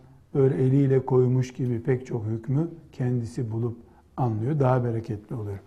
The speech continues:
Şimdi burada El Furuk'ta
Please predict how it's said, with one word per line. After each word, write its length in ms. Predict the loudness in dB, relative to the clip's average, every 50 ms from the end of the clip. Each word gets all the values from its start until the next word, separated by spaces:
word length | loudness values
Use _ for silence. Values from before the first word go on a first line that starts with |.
| -20 -20 _ -20 -20 -20 _ _ _ _ -14
Şimdi 380 | -4 2 4 4 6 6 6
burada 540 | 4 4 4 6 6 6 6 4 2 -2 -10 -14 -20 _ _ _ _ _ _ _ _ _ _ _ _ _ _ -20 -20 _ -20 -20 -10 0 4
El 160 | 4 6 6
Furuk'ta 840 | 4 2 4 6 6 4 4 2 2 4 4 4 4 2 -4 -10